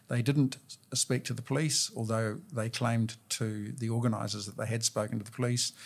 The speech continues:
They didn't invite the organisers to provide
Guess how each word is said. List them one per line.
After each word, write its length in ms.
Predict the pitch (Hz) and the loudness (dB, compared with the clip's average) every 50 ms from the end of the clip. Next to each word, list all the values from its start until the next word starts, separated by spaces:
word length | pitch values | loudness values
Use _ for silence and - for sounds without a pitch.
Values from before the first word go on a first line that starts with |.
| - - - - - | -18 -18 -14 -6 -2
They 100 | 123 117 | 2 4
didn't 260 | 139 143 143 131 113 | 6 6 6 6 8
invite 360 | 117 113 110 120 120 120 - | 6 6 6 6 4 4 4
the 60 | 123 120 | 2 0
organisers 580 | 117 120 123 120 117 113 113 113 110 110 107 - | 2 2 2 2 2 2 0 -2 -2 -4 -6 -6
to 360 | - - 117 110 110 107 107 - - - - - - - _ _ | -6 -6 -4 -4 -4 -4 -6 -10 -14 -20 -20 -20 -20 -20 _ _
provide 560 | - 123 110 101 117 117 117 113 113 113 - | 0 0 2 4 4 4 4 4 2 0 -4